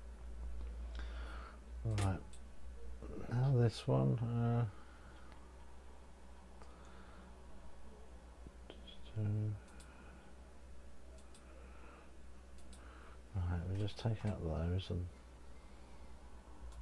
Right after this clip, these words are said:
right.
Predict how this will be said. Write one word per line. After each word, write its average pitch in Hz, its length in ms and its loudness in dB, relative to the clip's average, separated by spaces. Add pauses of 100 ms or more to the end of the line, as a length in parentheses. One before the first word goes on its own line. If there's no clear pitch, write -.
(2000)
right. 107 80 2